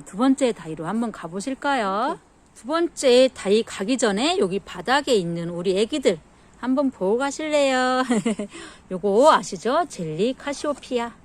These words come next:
장안의 화제. <laughs> 젤리 카시오피아. 진짜 화제예요, 화제. 장안의 화제. 이렇게 또 색을 내주고 있어요. 손톱도 바짝 세우고.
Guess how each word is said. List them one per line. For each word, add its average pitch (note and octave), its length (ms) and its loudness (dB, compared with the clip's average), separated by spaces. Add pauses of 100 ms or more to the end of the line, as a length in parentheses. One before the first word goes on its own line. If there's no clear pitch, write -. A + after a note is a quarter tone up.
(520)
장안의 G3+ 520 0
화제. B3+ 420 2 (240)
<laughs> - 160 -20 (220)
젤리 G#3 320 6
카시오피아. G3 720 -2 (360)
진짜 F#3 300 -6
화제예요, G#3+ 460 -2
화제. E3+ 420 -6
장안의 E3 400 -8
화제. F3 540 -8 (480)
이렇게 D4 720 0 (100)
또 G3 440 2
색을 C4 400 -2
내주고 E3+ 380 -2
있어요. F3+ 640 -4
손톱도 A3+ 560 -8
바짝 D#3+ 360 -12
세우고. B3 580 -2